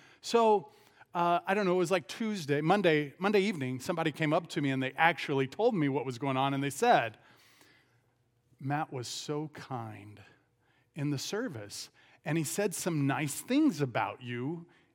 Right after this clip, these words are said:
in the service." And all I could think of is, "What's the punchline? What's the punchline?" And, and, uh, my, the friend, the guy that told me this, he said, "Yeah, and I kept waiting for the punchline,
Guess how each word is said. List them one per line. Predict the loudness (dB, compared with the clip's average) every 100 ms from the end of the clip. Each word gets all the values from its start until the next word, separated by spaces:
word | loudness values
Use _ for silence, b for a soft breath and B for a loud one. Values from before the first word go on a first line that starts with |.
| _ 0
in | 2 2
the | 0
service." | 2 2 2 0
And | 4
all | 4
I | 4
could | 2 -2
think | -2 0
of | 0 -2
is, | -4
"What's | -4 -4
the | -2 -2
punchline? | -2 -2 -4 -6 -8 -8
What's | -10 -10
the | -8
punchline?" | -6 -6 -4 -4 -4 -14 B B B B
And, | 4 4 2 B B 0
and, | 2 4 6
uh, | 6 4 -2
my, | 0 0 2
the | 0
friend, | 2 4 4 2
the |
guy | 2 2
that | 2 -2
told | -2 0 0
me |
this, | 2 0 0
he | -2
said, | 0 2 0 -2 B B B
"Yeah, | 4 6 6 0 -6 B
and | 2 4
I | 4 4
kept | 4 2 4
waiting | 4 6 4
for | 4 4
the | 4
punchline, | 2 2 2 0 -2 -2 -4